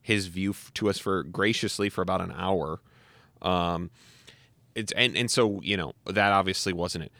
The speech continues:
The point we were making in the, the, the, um, the, and so I think it would be actually great for us to have someone present a hard, like, a very hard other view. I think that'd be great, um, and do it from historical reform sources.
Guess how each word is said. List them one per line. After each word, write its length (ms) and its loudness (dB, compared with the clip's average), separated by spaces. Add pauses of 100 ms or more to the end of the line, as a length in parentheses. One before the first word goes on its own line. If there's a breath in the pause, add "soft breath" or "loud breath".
(220 soft breath)
The 100 0
point 280 0
we 100 0
were 80 4
making 440 0
in 180 -2
the, 140 2 (120)
the, 160 -2 (280)
the, 360 0
um, 400 -2 (500 soft breath)
the, 320 -2
and 180 4
so 100 6
I 60 8
think 200 0
it 40 4
would 140 4
be 180 4
actually 260 0
great 340 2
for 160 -4
us 140 -4
to 80 0
have 220 0
someone 280 -4
present 460 -2
a 100 0
hard, 560 2
like, 240 -4
a 80 -6
very 240 2
hard 480 2
other 240 -2
view. 240 -6
I 40 -6
think 160 -2
that'd 140 2
be 80 -2
great, 380 -6 (180)
um, 300 0
and 180 -2
do 160 2
it 160 -2
from 340 -2
historical 880 -2 (400 soft breath)
reform 360 -2
sources. 400 -8